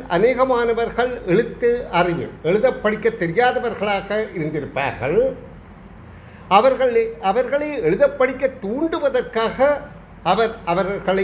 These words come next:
கல்லாதவர்கள் என்று சொல் பாவித்து அவர்களை சாடி இருக்கிறார் என்பது புலனாகின்றது. ஆனால் தற்காலத்தில்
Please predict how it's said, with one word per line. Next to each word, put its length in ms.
கல்லாதவர்கள் 840
என்று 380
சொல் 340
பாவித்து 520
அவர்களை 400
சாடி 420
இருக்கிறார் 600
என்பது 340
புலனாகின்றது. 800
ஆனால் 320
தற்காலத்தில் 760